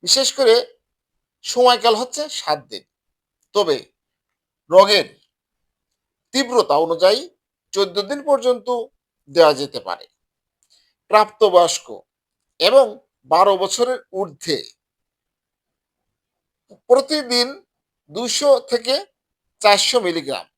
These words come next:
এক থেকে দুটি করে একত্রে অথবা দুটি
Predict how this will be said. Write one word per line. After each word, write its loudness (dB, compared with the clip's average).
এক 4
থেকে -2
দুটি -8
করে 6
একত্রে -2
অথবা 2
দুটি -8